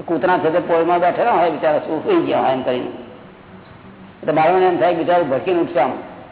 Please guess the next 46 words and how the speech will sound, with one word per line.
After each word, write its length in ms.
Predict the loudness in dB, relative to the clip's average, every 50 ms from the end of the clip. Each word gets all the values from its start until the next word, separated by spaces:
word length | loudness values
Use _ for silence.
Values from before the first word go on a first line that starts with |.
| -4 0
આમ 180 | 2 2 2 0
ઊભું 280 | -2 -6 -6 -8 -6
થઈને 120 | -4 -4 -2
જોશે, 500 | 0 0 0 0 -2 -4 -4 -4 -4 0
અવાજ 260 | 2 4 4 4 2
થશે 220 | 0 -2 -2 -2
એટલે. 220 | -2 -2 -2 -6 -8
એટલે 920 | -8 -10 -16 -18 -20 -20 -20 -20 -20 -20 -20 -20 -20 -18 -10 -2 2 2
હું 140 | 2 2 2
બૂટ 300 | 2 0 0 0 0 0
કાઢીને, 360 | 2 2 2 2 2 0 -2
બૂટ 440 | -2 -4 -4 -2 -2 -2 -2 -4 -2
ખરે 280 | -2 0 2 2 2 2
ને, 260 | 2 0 -2 -2 -4 -10 -14 -18 -18 -20 -20 -12 -4
તે 80 | -2 0
બૂટ 280 | 2 2 0 0 0
કાઢીને 380 | 2 2 2 2 2 0 0 0
જે 120 | 0 -2
બૂટ 500 | -2 -2 -2 -4 -4 -4 -6 -6 -2 0
હાથમાં 320 | 0 0 0 0 -2 -4 -2
જાળીને 280 | 0 0 0 -2 -4
જવું, 180 | -6 -6 -6 -6
તે 60 | -8
બિચારું 440 | -8 -8 -6 -4 -4 -4 -4 -4 -6
અવાજ 200 | -4 -4 -4 -6
ના. 240 | -6 -12 -14 -18 -18 -20 -20 -20 -20 -20 -20 -20 -20 -20 -20 -12 -10 -8
એને 120 | -8 -4
ચમકાટ 460 | -2 -2 0 0 2 0 0 0 0
ના 140 | -2 -2 -2
થવો 300 | -4 -4 -4 -4 -2 -4
જોઈએ, 260 | -4 -6 -6 -6 -6
કોઈ 220 | -4 -2 0 0 0
જીવને 320 | -2 -4 -4 -2 -2 -4
દુઃખ 240 | -2 -4 -4 -4 -4
ના 140 | -4 -4 -4
થવું 260 | -2 -2 -4 -2 -2
જોઈએ, 140 | 0 0 0
આપણે 200 | 0 0 -2 -2
ત્રાસ. 280 | -2 -2 -2 -2 -2 -6 -10 -16 -18 -20 -20 -20 -20 -20 -20 -20 -20 -20 -20 -20 -6 -2
એ 40 | 2
અભયદાન 500 | 2 2 2 2 2 2 2 2 0 0
કહેવાય, 260 | -2 -2 -2 -2 -2
કોઈને 240 | -2 -2 -2 0 -2
ભય 300 | -2 -4 -4 -4 -2 -2
ના 120 | 0 -2 -2
પામે. 320 | -4 -4 -8 -8 -8